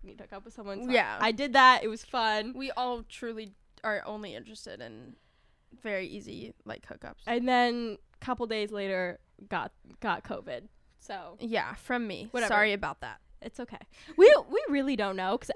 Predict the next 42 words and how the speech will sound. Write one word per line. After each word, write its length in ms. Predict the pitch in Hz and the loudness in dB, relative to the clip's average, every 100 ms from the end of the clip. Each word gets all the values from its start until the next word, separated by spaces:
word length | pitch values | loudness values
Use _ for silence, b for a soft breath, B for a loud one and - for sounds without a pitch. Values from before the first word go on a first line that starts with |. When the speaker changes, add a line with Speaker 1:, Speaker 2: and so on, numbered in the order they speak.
| 587 | 6
Speaker 2:
No, 120 | 605 | 10
we 60 | 370 | 10
Speaker 1:
liter-, 180 | 359 320 | 8 8
Speaker 2:
don't 320 | 277 269 269 | 8 8 6
know. 80 | 320 | 8
Speaker 1:
literally 340 | 349 370 370 269 | 8 6 2 2
everyone 400 | 240 247 247 262 | 2 2 0 -2
has 320 | 196 208 220 | -2 0 2
it. 320 | 254 269 - | 2 2 2
Like, 180 | 247 233 | 0 4
Speaker 2:
I 80 | 320 | 4
know, 120 | 294 | 6
Speaker 1:
if 60 | |
Speaker 2:
I 20 | 320 | 6
Speaker 1:
I 40 | |
Speaker 2:
just 120 | 311 | 8
Speaker 1:
hadn't 140 | 330 311 | 10 10
Speaker 2:
felt 80 | 359 | 8
like 80 | |
Speaker 1:
gotten 180 | 302 320 | 8 8
Speaker 2:
the 60 | 233 | 6
Speaker 1:
it 40 | 214 | 4
from 40 | |
Speaker 2:
outbreak 140 | - 240 | 2 0
Speaker 1:
you, 120 | 247 | 0
Speaker 2:
monkey. 540 | 247 220 226 196 214 208 | 0 2 0 -2 -10 -8
Speaker 1:
I 40 | |
would 80 | 233 | -6
have 100 | 220 | -4
gotten 280 | 196 190 196 | -4 -4 -6
it 100 | - | -10
somewhere 240 | 214 185 | -12 -10
else. 180 | 185 208 | -10 -10
Like, 100 | 220 | 0
Speaker 2:
Yeah, 80 | 294 | 2
from 60 | 240 | 2
Speaker 1:
everyone 240 | 269 269 | 2 0
at 20 | 196 | -2
Speaker 2:
work. 40 | |
Speaker 1:
work 160 | 190 202 | -4 -6
has 280 | 220 202 214 | -6 -6 -4
it. 280 | 214 214 | -6 -6